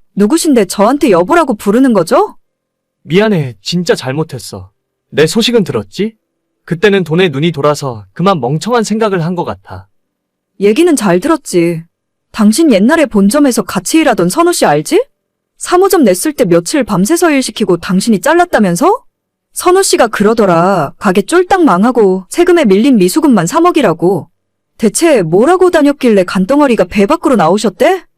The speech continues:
Speaker 2: 계속 승승장구 할 줄 알았지. 고기나 치즈도 몇 달치 미리 주문하면 싸게 받을 수 있으니까 전부 땡겨서 주문해놨는데 악플 때문에 인터넷에 기사까지 뜨는 바람에 그만.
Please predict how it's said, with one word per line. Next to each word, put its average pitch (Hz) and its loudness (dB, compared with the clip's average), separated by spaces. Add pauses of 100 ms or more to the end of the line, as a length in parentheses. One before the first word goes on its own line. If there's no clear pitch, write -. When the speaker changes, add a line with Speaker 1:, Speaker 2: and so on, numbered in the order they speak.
(580)
Speaker 2:
계속 175 -2
승승장구 226 -2
할 151 -2
줄 131 -8
알았지. 98 -10 (480)
고기나 185 0
치즈도 226 -2
몇 233 -6
달치 202 0
미리 143 -2
주문하면 143 -4
싸게 208 -4
받을 143 -4
수 151 -10
있으니까 110 -10 (100)
전부 160 -4
땡겨서 214 0
주문해놨는데 135 -6 (560)
악플 220 -4
때문에 208 2
인터넷에 185 0
기사까지 165 -4
뜨는 185 -4
바람에 117 -4
그만. 104 -10